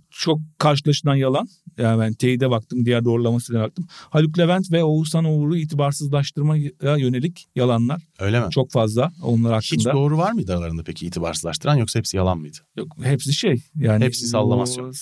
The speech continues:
Speaker 1: o şey iddialar. Sonra ama bir diğer taraftan da var, hükümet üyeleri ya da yandaş gazetecilerin bazı konuşmalarını cımbızlayarak çarpıtan yalanlar. Şu anda hepimiz çok ön yargılıyız ya,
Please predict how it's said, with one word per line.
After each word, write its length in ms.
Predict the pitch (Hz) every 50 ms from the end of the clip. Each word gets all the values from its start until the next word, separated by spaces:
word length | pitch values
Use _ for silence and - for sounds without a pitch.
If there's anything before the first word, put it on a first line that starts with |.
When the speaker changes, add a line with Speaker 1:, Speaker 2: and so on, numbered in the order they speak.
| 147 - 143
Speaker 1:
o 20 |
şey 240 | 135 - - 131 127
iddialar. 480 | 120 - - 127 113 110 127 165 196 - _ _ - - - - _ _
Sonra 380 | - - 151 160 180 208 240 226
ama 280 | 170 165 160 196 233 233 - -
bir 160 | 151 151 156 - - _ - 151 139
diğer 220 | 147 185 185 185
taraftan 420 | 196 190 185 180 - 220 214 196
da 60 | 170 175
var, 100 | 208 185
hükümet 400 | 175 156 160 185 185 208 233 202
üyeleri 280 | 190 175 170 175 185 208
ya 120 | 175 151
da 40 | 143
yandaş 360 | 139 151 160 165 196 196 190
gazetecilerin 480 | - 156 156 156 147 143 165 180 175 156
bazı 240 | 170 180 180 170
konuşmalarını 460 | 175 165 156 151 143 156 160 185 180 151
cımbızlayarak 720 | 143 147 147 147 151 147 151 170 175 160 165 190 - _ _ _ _ _ _ _ _ _ _
çarpıtan 460 | - 143 135 139 143 160 151 170 160
yalanlar. 400 | 156 139 120 110 101 101 101 104
Şu 160 | - - 156
anda 160 | 156 165 170
hepimiz 260 | 170 180 175 180 165 151
çok 180 | 180 175 165
ön 100 | 151 147
yargılıyız 540 | 151 156 156 151 147 156 160 190 208 180 139
ya, 140 | 123 104